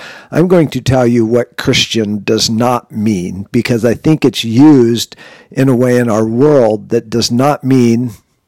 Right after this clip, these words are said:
what some people think it might mean. So when the world uses the word Christian,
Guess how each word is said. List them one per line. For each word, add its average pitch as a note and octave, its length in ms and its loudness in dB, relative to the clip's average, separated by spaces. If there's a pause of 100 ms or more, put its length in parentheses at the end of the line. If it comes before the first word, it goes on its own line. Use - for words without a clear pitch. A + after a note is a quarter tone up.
(380)
what A#2+ 260 -4
some C3 280 -2
people A#2 380 -2
think B2+ 420 0 (400)
it A#2+ 220 -2
might A2+ 340 -2
mean. G2+ 320 -8 (2000)
So - 240 -2
when E3 400 0
the C#3 100 -2
world D3 440 -2
uses A2+ 540 0
the A2 140 -4
word A#2 300 -4
Christian, F#2+ 760 -6